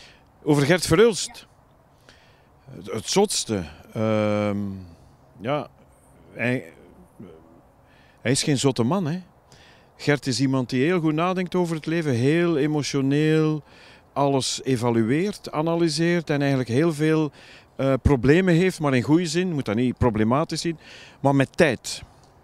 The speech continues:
Hij heeft moeite met tijd, met vergankelijkheid, met afscheid nemen van zijn jeugdjaren, van vrienden, van gevoelens, van, eh, eh,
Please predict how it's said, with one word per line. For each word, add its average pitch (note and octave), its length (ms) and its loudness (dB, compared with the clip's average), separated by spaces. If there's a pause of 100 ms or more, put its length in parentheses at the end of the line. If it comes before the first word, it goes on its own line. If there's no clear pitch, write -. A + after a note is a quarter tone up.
(260)
Hij - 200 -6
heeft A#2+ 140 -4
moeite E3+ 240 2
met D3+ 200 0
tijd, E3 220 2
met D3 140 0
vergankelijkheid, D#3+ 840 -2
met B2+ 200 -6
afscheid D3 440 -4
nemen D3 340 -4
van C3 120 -4
zijn G#2+ 140 -4
jeugdjaren, C#3+ 880 0 (440)
van A#2 380 -2
vrienden, D3+ 720 0 (280)
van B2 220 -2
gevoelens, D3 600 0
van, A#2+ 340 -2
eh, A2+ 420 -2
eh, G#2 80 -6